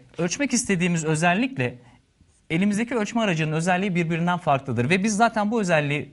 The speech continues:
doğrudan gözlemleyemeyiz. Bunun muhakkak ki bir gösterge ile bize tanımlanması gerekir.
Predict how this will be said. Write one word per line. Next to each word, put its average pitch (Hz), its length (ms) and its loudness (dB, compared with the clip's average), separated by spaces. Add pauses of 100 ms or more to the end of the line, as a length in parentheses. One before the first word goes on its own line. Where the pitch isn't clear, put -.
doğrudan 190 460 2
gözlemleyemeyiz. 127 760 0 (260)
Bunun 247 180 6
muhakkak 247 440 4
ki 247 200 0 (100)
bir 202 180 2
gösterge 202 720 4
ile 131 300 2 (200)
bize 175 160 0
tanımlanması 123 600 0
gerekir. 107 400 -4